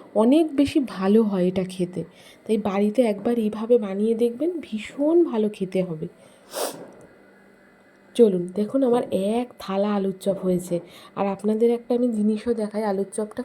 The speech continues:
কত সুন্দর বেশ ফুলে উঠেছে। দেখুন, আমি একবার দেখিয়ে দিচ্ছি। এই যে দেখুন, কতটা ফুলো আর কতটা নরম হয়েছে। আর একটা, একবার ভেঙেও দেখিয়ে দিচ্ছি, দাঁড়ান। ভেতর থেকে দেখুন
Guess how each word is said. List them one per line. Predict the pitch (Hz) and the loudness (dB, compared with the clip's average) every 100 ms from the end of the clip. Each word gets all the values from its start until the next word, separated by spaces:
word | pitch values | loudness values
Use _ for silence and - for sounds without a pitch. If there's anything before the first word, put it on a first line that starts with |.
| - | -2
কত | 190 185 247 254 - | -2 -2 -6 -6 -4
সুন্দর | 220 208 233 240 233 - - - - | 0 2 6 6 4 -4 -20 -12 -2
বেশ | 208 - - | 0 -2 -12
ফুলে | - 226 247 | -2 4 4
উঠেছে। | 247 - 247 240 247 | 4 0 -2 0 2
দেখুন, | 226 233 320 - - - - | 2 2 -2 -4 -14 -20 -2
আমি | 208 208 | 2 4
একবার | 208 233 220 | 2 0 -4
দেখিয়ে | 208 196 - 226 | -4 -6 -6 -6
দিচ্ছি। | 208 190 196 | -4 -4 -2
এই | 190 | -2
যে | 196 | 0
দেখুন, | 196 190 320 - - - - | -2 -2 -4 -4 -10 -20 -6
কতটা | 190 185 214 262 | -4 -2 0 0
ফুলো | - - 214 233 | 0 -2 2 2
আর | 233 | 2
কতটা | 208 214 220 240 | 0 -2 -2 0
নরম | 220 196 226 240 | 4 6 6 6
হয়েছে। | 262 262 269 370 453 - - - | 8 8 6 0 0 -6 -20 -14
আর | - 180 | -6 -4
একটা, | 196 226 190 - | -2 -4 -4 -4
একবার | 196 190 240 | -2 4 4
ভেঙেও | 202 233 277 302 | 4 4 8 8
দেখিয়ে | 208 185 185 175 | 6 2 -2 -4
দিচ্ছি, | 175 175 - | -2 -4 -4
দাঁড়ান। | 185 170 160 170 - - - - - - - - - - - | -2 -2 -4 -8 -14 -20 -20 -20 -20 -20 -20 -20 -20 -14 -2
ভেতর | 202 208 247 | 4 6 6
থেকে | 247 254 262 | 4 2 4
দেখুন | 233 226 220 | 6 6 6